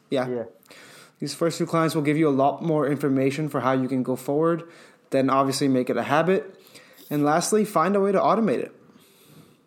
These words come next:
Speaker 2: Yeah. And don't, don't be
Speaker 1: That's
Speaker 2: o-,
Speaker 1: pretty much it.
Speaker 2: and don't be overambitious. If you are the type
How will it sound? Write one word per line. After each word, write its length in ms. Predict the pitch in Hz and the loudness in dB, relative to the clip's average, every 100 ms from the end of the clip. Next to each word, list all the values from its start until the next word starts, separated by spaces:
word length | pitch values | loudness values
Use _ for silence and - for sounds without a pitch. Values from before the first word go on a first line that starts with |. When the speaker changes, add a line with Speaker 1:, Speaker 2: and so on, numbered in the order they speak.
| _ _ _ 107 | _ _ _ -10
Speaker 2:
Yeah. 200 | 113 117 - _ _ _ _ _ _ - | -10 -10 -18 _ _ _ _ _ _ -14
And 180 | 127 127 | -10 0
don't, 340 | 156 208 139 | 2 2 -2
don't 260 | 139 185 175 | 0 0 0
be 60 | 151 | 0
Speaker 1:
That's 160 | 165 | 2
Speaker 2:
o-, 40 | 185 | 4
Speaker 1:
pretty 140 | 214 | 4
much 160 | 180 139 | 2 -2
it. 140 | 220 - - 143 | -6 -10 -14 -6
Speaker 2:
and 160 | 151 | 0
don't 180 | 175 185 | 2 2
be 100 | 190 | 2
overambitious. 760 | 185 170 175 160 160 156 127 - | 0 0 -2 -2 -4 -6 -10 -4
If 180 | 156 170 | -4 0
you 160 | 180 | 2
are 140 | 180 185 | 4 4
the 80 | |
type 400 | 175 165 160 180 | 0 2 2 2